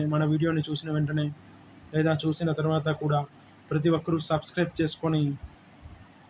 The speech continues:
బెల్ ఐకాన్ని యాక్టివేట్ చేసుకున్నట్లయితే, తద్వారా తెలంగాణ ప్రభుత్వం నుంచి కానీ, అదేవిధంగా ఆంధ్రప్రదేశ్ ప్రభుత్వం నుంచి కానీ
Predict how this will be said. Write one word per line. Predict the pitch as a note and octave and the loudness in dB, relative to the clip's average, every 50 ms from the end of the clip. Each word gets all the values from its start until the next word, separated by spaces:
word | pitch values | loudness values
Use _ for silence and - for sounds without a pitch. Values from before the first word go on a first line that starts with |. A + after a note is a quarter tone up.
| - - - - - | -20 -20 -16 -10 -6
బెల్ | C#3+ C#3 D#3 D#3+ D#3+ F3 | -2 0 2 4 4 4
ఐకాన్ని | E3+ E3+ E3+ E3+ E3 E3 E3+ | 4 2 2 0 0 0 0
యాక్టివేట్ | D#3+ D3+ D3+ D3+ D3+ - E3+ D3+ C#3+ | 0 0 0 0 -2 -2 -4 -2 -2
చేసుకున్నట్లయితే, | D#3+ D3+ - E3 D#3 D3 D3+ D#3 D3 D3 D3 C#3+ C#3 C#3 | -4 -4 -4 -4 -4 -2 0 -2 0 2 0 0 0 -2
తద్వారా | - D3+ D3 C#3 D3+ D#3 D#3+ D#3 D#3 D3 C#3+ C#3+ - - - - - - - - - - - - - | -4 -4 -2 0 2 2 2 2 2 0 -2 -4 -8 -20 -20 -20 -20 -20 -20 -20 -20 -20 -20 -16 -6
తెలంగాణ | - D3+ D3+ D#3+ D#3+ D#3+ E3 E3 E3 D3+ | -2 0 2 2 2 2 2 2 0 0
ప్రభుత్వం | C#3 D3+ D3 C#3+ D3 D3 D#3 D3+ | 0 0 2 2 2 2 2 0
నుంచి | D3+ D3 - D3 | 0 0 0 0
కానీ, | D3 D3 C#3+ D3 D3+ D3 - D3 | 0 0 0 0 -2 -6 -8 -4
అదేవిధంగా | C#3+ D3 D3+ D3+ D3+ D3+ D#3 D3+ D3+ D3+ - - | -2 0 2 2 2 2 2 2 2 0 0 -2
ఆంధ్రప్రదేశ్ | - D3+ D#3 D3 D3 D3+ D#3 C#3+ - - | -4 -4 -4 -2 -2 -2 -4 -4 -4 -4
ప్రభుత్వం | D3+ D3+ D3 D3 - D#3 | -4 -4 -4 -4 -4 -4
నుంచి | D3+ D3 - - | -4 -4 -4 -6
కానీ | D3 C#3+ C#3 | -8 -8 -8